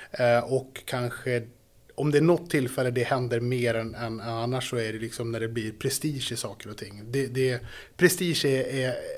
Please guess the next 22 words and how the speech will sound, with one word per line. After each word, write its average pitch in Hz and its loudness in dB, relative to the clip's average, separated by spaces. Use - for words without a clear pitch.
är 135 -6
väldigt 131 -2
farligt. 107 -2
I, 127 -4
jag 120 -6
skulle 170 6
vilja 139 4
säga 139 8
i 139 6
många 147 8
avseenden. 117 4
I, 127 0
i 139 4
de 143 4
här 165 10
sammanhangen 123 2
är 110 0
det 113 0
väldigt, 113 2
väldigt 104 -6
farligt. 98 -14
Ehm, 98 -4